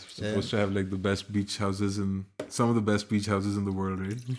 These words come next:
Speaker 2: Yes, I think it's so expensive,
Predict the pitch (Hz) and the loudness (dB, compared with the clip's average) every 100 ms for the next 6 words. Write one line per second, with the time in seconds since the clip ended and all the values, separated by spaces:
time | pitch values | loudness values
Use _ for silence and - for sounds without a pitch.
0 | - 110 160 170 127 143 139 - 127 185 | 0 6 8 8 6 2 -4 -4 0 4
1 | 190 180 190 185 180 - 170 190 202 214 | 4 6 6 6 4 4 6 6 6 6
2 | 196 180 | 6 0